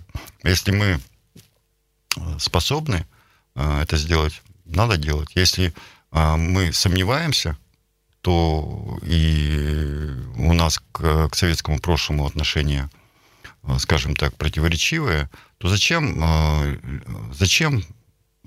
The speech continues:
и-, извините за такое слово, лишний раз, э, разжигать страсти по этому поводу?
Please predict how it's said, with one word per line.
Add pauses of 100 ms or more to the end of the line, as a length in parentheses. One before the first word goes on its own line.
(120)
и-,
извините
за
такое
слово,
лишний
раз, (280)
э,
разжигать (280)
страсти
по
этому
поводу?